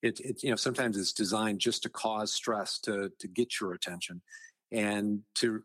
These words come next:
to realize what's important, one, and then almost more important is to realize what's not important, and to be able to let those things go and really focus on what matters. You know, today, this moment, you know, this week, um,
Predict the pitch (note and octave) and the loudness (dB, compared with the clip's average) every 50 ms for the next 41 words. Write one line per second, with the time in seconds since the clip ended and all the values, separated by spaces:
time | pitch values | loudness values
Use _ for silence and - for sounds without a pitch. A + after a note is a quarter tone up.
0 | _ - - A2 G#2 A#2 C3 D3+ D3 C#3 B2 A#2+ A#2 A2 - A#2 C3 B2+ - C3+ | _ -2 0 2 4 4 4 4 2 2 0 0 -2 -4 -2 -2 -2 -2 -4 -6
1 | A#2+ - - C3 B2+ - A#2 G#2 G#2 G#2 A2 A2+ A2+ A2+ A2+ A2+ - - - A2 | -6 -4 -2 -2 -2 -2 -4 -4 -2 -2 0 0 2 0 0 -2 -2 -4 -4 -2
2 | G#2+ G#2+ G#2 G#2+ A2 - - C#3+ D#3 F#3 E3+ - - C3 C3 A#2 - - B2+ A#2+ | 0 0 0 0 -4 -4 -2 0 2 2 2 2 0 0 0 0 0 -2 -2 -2
3 | G#2+ G2 - - G#2+ G#2 A2 A2 A2 G2+ F#2 - A2 - - - G2 F#2 - - | -2 -2 -4 -2 0 2 2 2 2 0 0 -2 -4 -4 -4 -4 -4 -4 -4 -4
4 | - _ - - - - _ _ _ - - - - - - - - - G#2 G2+ | -8 _ -16 -18 -18 -18 _ _ _ -20 -20 -18 -18 -18 -18 -8 -4 -2 0 0
5 | A2 G#2 B2 B2+ B2 A2 G2 G2+ A2 A2 - C3+ B2 A2+ - - B2 A#2+ A2+ - | 2 2 2 2 2 2 2 0 0 0 0 0 0 0 0 0 0 0 -2 -2
6 | - A2 G#2 G2+ G#2+ A#2 B2+ B2 - - A2 G#2 G#2+ A2+ A2+ A2 G#2 - - A#2 | 0 0 2 2 2 0 -2 -6 -8 -6 -2 0 2 2 2 2 0 0 0 0
7 | A2+ A2 - A#2+ A2 - - - - - A2 G#2+ A2 A2 G#2+ G#2 G2+ G2+ - - | 0 0 0 0 0 0 -2 -2 -2 -2 0 0 0 0 0 0 -2 -2 -4 -4
8 | - F#2 F2+ F#2 F#2+ G#2 G#2+ F#2+ - - - - - - - - - _ _ - | -4 -4 -4 -2 -2 -2 -2 -2 -2 -4 -6 -8 -16 -20 -20 -20 -20 _ _ -4
9 | G#2 F#2+ - - G2+ G#2+ G#2 G#2 G#2 G#2 G#2 - - _ - - A2+ G#2 - - | -2 -2 0 0 2 2 2 2 2 0 -2 -6 -12 _ -8 -2 0 0 2 2
10 | A2 G#2 G2+ G2 G2 G2+ F#2+ F2 - - - - - G2+ F#2+ F#2 G2+ F#2+ - - | 2 2 2 2 2 0 -2 -2 -4 -8 -6 -4 -2 -2 0 2 2 2 2 4
11 | A2+ G#2+ G2+ F#2+ - - - - - - G2 F#2+ F#2 F#2+ F#2+ F#2 F#2 F#2 F2+ F2+ | 4 4 2 2 -2 -8 -14 -12 -6 -4 -2 0 0 0 0 0 0 -2 -4 -6